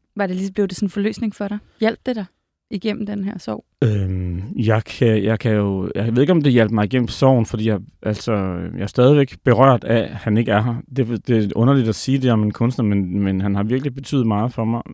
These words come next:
Speaker 2: Men, og jeg kan huske, hvor jeg var, da jeg fandt ud af, at han var død på et I C tre-tog på vej til Jylland, og jeg måtte gå ud og græde ude på toilettet og sådan noget.
Speaker 1: Ej.
Speaker 2: Jeg tror, det var, øhm, ja, jeg var sådan rigtig... Jeg var sådan en lille fanboy,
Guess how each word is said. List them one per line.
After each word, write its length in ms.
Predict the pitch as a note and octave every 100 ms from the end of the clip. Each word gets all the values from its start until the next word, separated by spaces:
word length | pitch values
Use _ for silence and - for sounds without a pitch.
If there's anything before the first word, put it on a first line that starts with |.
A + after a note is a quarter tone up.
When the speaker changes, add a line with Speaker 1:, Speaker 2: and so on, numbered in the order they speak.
| - _ -
Speaker 2:
Men, 400 | G#2+ G#2 F#2 -
og 140 | G#2
jeg 80 | G2+
kan 80 | G#2+
huske, 260 | B2+ C#3
hvor 140 | - A#2
jeg 120 | F#2+
var, 140 | G#2
da 80 | A#2+
jeg 200 | A#2 G2 - _ _ _ _
fandt 180 | - F#2+
ud 80 | A#2
af, 60 | A#2
at 60 |
han 300 | G2+ G2 E2+ - _ _ _ _ _ -
var 80 | A2
død 240 | G#2 B2 -
på 60 | A2
et 100 | G2
I 140 | B2 A2+
C 180 | C3
tre-tog 460 | - A#2+ A2 A#2+ G#2+
på 80 | A2
vej 160 | G2+
til 180 | F#2+ A2+
Jylland, 380 | A2 A2+ A2+ G2
og 140 | F2+ F2 _ _ _ -
jeg 60 | G2
måtte 120 | F#2
gå 100 | G#2+
ud 100 | G#2+
og 80 | G#2+
græde 300 | G2 F2+ G#2
ude 80 |
på 80 | G#2
toilettet 420 | - G2+ F#2+ G2+
og 60 | A2+
sådan 160 | A#2+ G#2 _ - - - -
noget. 140 | - E3
Speaker 1:
Ej. 40 |
Speaker 2:
Jeg 80 | B2
tror, 280 | - C3+ D3+
det 180 | D#3 C#3+
var, 360 | B2 A2 G#2
øhm, 520 | G2+ F#2+ F2+ F2+ E2+ -
ja, 140 | A2
jeg 140 | C#3+ C3
var 80 | F#2+
sådan 140 | A2+
rigtig... 300 | A#2 B2 A2+
Jeg 100 | A2
var 100 | G#2
sådan 200 | G2 A2
en 40 | A#2+
lille 160 | A#2+
fanboy, 500 | - B2 B2+ B2+ A#2+